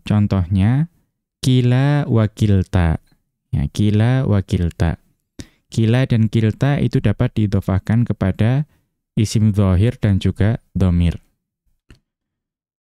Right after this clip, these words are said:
Kemudian, atsani, kelompok yang kedua, ma yukhtassu bidzahiri, yaitu isim yang khusus hanya dapat diidhofahkan kepada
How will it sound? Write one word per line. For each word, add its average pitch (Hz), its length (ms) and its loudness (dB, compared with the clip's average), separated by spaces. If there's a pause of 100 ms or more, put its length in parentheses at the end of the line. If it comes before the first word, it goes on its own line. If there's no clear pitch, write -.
(120)
Kemudian, 113 800 2
atsani, 113 800 0
kelompok 110 480 0
yang 104 160 0
kedua, 101 560 -2 (560)
ma 127 240 2
yukhtassu 135 1040 -2
bidzahiri, 98 960 -2 (960)
yaitu 104 400 -2
isim 131 480 -2
yang 117 160 0
khusus 123 720 -4 (400)
hanya 110 320 0
dapat 110 400 -4 (720)
diidhofahkan 110 800 -2
kepada 113 640 -2